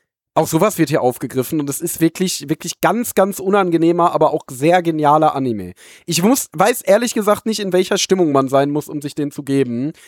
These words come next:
weil das wäre kein Anime, wo ich sagen würde, ja, ich, ich,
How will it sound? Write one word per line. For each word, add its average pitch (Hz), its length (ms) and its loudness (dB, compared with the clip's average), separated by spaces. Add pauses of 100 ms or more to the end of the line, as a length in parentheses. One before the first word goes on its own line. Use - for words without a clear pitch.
(300)
weil 160 140 2
das 170 160 0
wäre 180 180 2
kein 180 260 0
Anime, 196 400 2
wo 185 80 4
ich 175 80 -2
sagen 175 300 0
würde, 175 180 -2
ja, 165 180 0
ich, 175 140 -10
ich, 165 180 -18